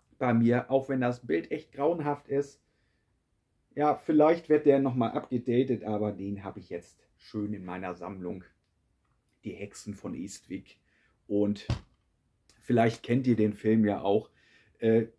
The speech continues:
ist nicht von der Hand zu weisen, der Film. Also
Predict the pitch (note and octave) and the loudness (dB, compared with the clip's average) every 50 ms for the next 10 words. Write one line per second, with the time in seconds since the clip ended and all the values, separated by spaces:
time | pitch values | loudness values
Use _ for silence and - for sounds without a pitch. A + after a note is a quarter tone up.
0 | _ _ _ _ _ _ _ _ _ _ _ _ _ - E3 C#3+ - - - B2+ | _ _ _ _ _ _ _ _ _ _ _ _ _ -2 -2 -2 -2 -2 -2 4
1 | C#3+ E3+ F3+ - - - - - _ _ _ _ _ _ _ _ _ _ _ _ | 4 4 4 4 -4 -16 -20 -20 _ _ _ _ _ _ _ _ _ _ _ _
2 | _ _ _ _ _ _ _ _ _ _ _ _ _ _ _ _ _ _ _ _ | _ _ _ _ _ _ _ _ _ _ _ _ _ _ _ _ _ _ _ _
3 | _ - C#3+ C3+ C3 A#2+ A2+ D3+ F3 F3 - - G#2 G2 G2+ - - A2 - - | _ -2 0 2 2 2 2 0 -4 -6 -10 -14 -16 -12 -12 -10 -10 -10 -10 -4
4 | G#2+ A2+ A2 G#2 G#2 G2+ - - G2+ G#2+ A2 A2+ G#2+ - F#2+ F2+ F2+ F#2+ F#2+ F#2+ | -2 0 0 0 -2 -4 -6 -4 -2 0 0 -2 -4 -6 -6 -8 -6 -6 -8 -8
5 | - | -10